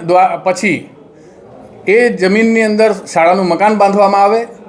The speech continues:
શૈક્ષણિક કાર્ય સિવાય અને મ્યુનિસિપલ કોર્પોરેશન માટે જે સ્કૂલ બનાવવાની છે એ સિવાયનું કોઈ પણ બાંધકામ ત્યાં ન થઈ શકે, એ માટેની સ્પેસિફિક performance of બાંહેધરીનો દાવો આજરોજ સિટી સિવિલ કોર્ટ તમ-,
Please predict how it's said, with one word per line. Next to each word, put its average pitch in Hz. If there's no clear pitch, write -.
શૈક્ષણિક 233
કાર્ય 208
સિવાય 185
અને 180
મ્યુનિસિપલ 190
કોર્પોરેશન 208
માટે 170
જે 208
સ્કૂલ 214
બનાવવાની 175
છે 175
એ 190
સિવાયનું 196
કોઈ 214
પણ 220
બાંધકામ 156
ત્યાં 175
ન 175
થઈ 214
શકે, 226
એ 190
માટેની 208
સ્પેસિફિક 233
performance 202
of 214
બાંહેધરીનો 180
દાવો 160
આજરોજ 190
સિટી 175
સિવિલ 190
કોર્ટ 170
તમ-, 175